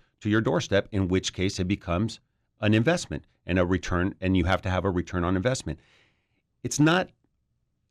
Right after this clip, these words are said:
easy to figure out a direct R O I. When you do pay-per-click, you could say, "Okay, the campaign brought me,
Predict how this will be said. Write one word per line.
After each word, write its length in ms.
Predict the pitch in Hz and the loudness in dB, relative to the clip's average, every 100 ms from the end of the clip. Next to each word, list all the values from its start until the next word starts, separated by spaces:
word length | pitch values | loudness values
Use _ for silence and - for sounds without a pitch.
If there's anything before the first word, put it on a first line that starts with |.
| _ _ - | _ _ 0
easy 520 | 139 139 - 95 90 | 4 4 2 -4 -4
to 160 | - | -8
figure 440 | 101 - 107 101 98 | -6 -2 2 4 4
out 160 | 98 | 4
a 60 | 92 | 2
direct 420 | 85 78 82 - | -2 0 -2 0
R 200 | 85 71 | 0 0
O 80 | 71 | 0
I. 120 | 64 | -4
When 180 | 71 110 | 0 4
you 80 | 135 | 4
do 160 | 151 160 | 4 0
pay-per-click, 760 | 127 123 117 107 - 110 151 | 2 0 0 -6 -2 -2 -2
you 60 | 101 | -6
could 160 | 110 | -4
say, 100 | - | 0
"Okay, 280 | 185 - 135 | 0 2 0
the 100 | 85 | 0
campaign 560 | - 90 78 - 98 95 | -4 -4 -2 0 2 0
brought 380 | 80 87 107 85 | 2 4 4 2
me, 260 | 82 92 | -4 -6